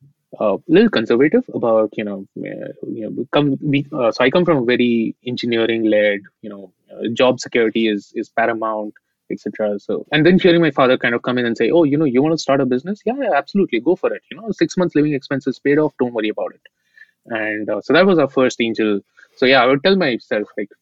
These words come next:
talk to your father earlier about some of these things. So your parents or, you know, people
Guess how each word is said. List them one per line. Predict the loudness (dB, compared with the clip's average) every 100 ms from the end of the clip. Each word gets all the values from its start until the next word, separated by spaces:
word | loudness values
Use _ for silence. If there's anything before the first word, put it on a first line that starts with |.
| _
talk | -2 2
to | 2
your | 2
father | 0 0 -2
earlier | -2 -2 -2
about | -2 -4 -4
some | -4
of | -4
these | -2 -4
things. | -4 -6 0
So | 2
your | 2 2
parents | 4 4 4 2
or, | 0
you | 0 0 -2
know, | -4
people | -6 -2 0 0